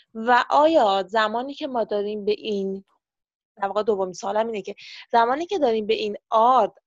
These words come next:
اه، در واقع نمک می‌زدن، آیا قداست اون آرد از بین نمی‌رفت؟ و می‌خوام اصلاً در مورد نمک،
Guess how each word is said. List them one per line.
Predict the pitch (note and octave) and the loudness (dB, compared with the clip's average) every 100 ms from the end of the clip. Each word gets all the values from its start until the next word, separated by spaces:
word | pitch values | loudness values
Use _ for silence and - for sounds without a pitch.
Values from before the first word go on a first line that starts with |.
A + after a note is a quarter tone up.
| _ _ _ _ _ - | _ _ _ _ _ -6
اه، | G#3 G3 F#3+ F#3 F#3+ | -2 0 -2 -2 0
در | G3 | 2
واقع | G3 G#3 | 2 0
نمک | G#3+ G#3+ G#3 G#3 G#3 A3+ | 0 0 2 -2 -4 -8
می‌زدن، | G#3+ F#3+ G3+ G3 B3 G#3+ G3 _ - - - | -8 0 0 2 2 0 -4 _ -20 -20 0
آیا | B3 C#4 D4 C4 | 4 4 2 0
قداست | A#3 A3+ G#3+ - A#3 G#3+ - A3+ - | 2 4 4 2 -2 -2 -2 -8 -6
اون | A3+ G#3+ - | -6 -8 -2
آرد | A#3 B3+ C#4 - | 2 2 2 0
از | A3+ G3+ G3+ | -2 -2 -4
بین | A#3 C4 C4 | -4 -4 -6
نمی‌رفت؟ | C#4 A3+ G3 G3 G3+ G#3+ _ _ _ A#3 | -6 -4 -2 0 0 -2 _ _ _ 0
و | A3+ A3 - | 2 0 -4
می‌خوام | A#3+ C4+ C#4 C4+ | -4 -4 -4 -4
اصلاً | A#3+ C#4 | -6 -2
در | C4 | -2
مورد | A3+ A3+ | -2 -6
نمک، | C#4 C4 B3 A3 A3 A#3+ A#3+ - | -10 -6 -2 -2 0 0 -2 -8